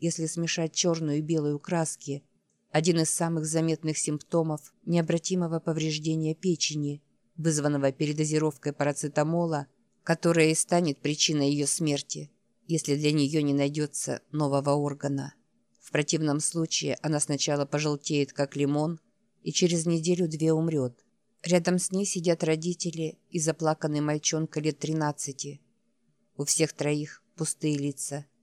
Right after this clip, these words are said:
неверие или сосредоточенность. Если они молятся, то спасение, которого они просят у Бога, это чья-то смерть вкупе с невероятной удачей со списком ожидания.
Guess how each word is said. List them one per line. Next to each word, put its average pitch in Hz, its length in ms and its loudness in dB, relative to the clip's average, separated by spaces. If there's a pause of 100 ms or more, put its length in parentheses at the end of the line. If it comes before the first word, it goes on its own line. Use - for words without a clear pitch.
(260)
неверие 147 640 0 (320)
или 165 180 0
сосредоточенность. 156 1200 -2 (600)
Если 175 300 2
они 165 200 4
молятся, 170 680 0 (300)
то 160 100 0
спасение, 156 640 -2
которого 151 500 0
они 151 160 0
просят 160 460 0
у 160 40 2
Бога, 156 480 -2 (360)
это 156 200 -2
чья-то 156 400 0
смерть 156 540 -4 (240)
вкупе - 380 -4
с - 120 -6
невероятной 151 720 0
удачей 156 640 -2
со - 160 -4
списком 147 460 -4
ожидания. 147 760 -2